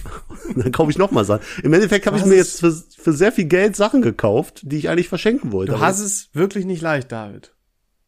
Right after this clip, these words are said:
Speaker 1: Ja, es
Speaker 2: Das
Speaker 1: ist so
Speaker 2: ist schon
Speaker 1: schwer.
Speaker 2: Ja.
Speaker 1: Erfolgreich,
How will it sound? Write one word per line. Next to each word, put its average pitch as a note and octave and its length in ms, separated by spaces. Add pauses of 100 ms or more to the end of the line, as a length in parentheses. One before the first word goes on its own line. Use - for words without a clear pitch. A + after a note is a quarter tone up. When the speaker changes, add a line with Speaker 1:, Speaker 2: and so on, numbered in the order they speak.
(240)
Speaker 1:
Ja, F3 140 (440)
es F#2+ 120
Speaker 2:
Das C3 100
Speaker 1:
ist B2+ 120
so D3 80
Speaker 2:
ist C3 80
schon - 140
Speaker 1:
schwer. B2+ 260 (220)
Speaker 2:
Ja. D#3+ 380 (640)
Speaker 1:
Erfolgreich, A2 1120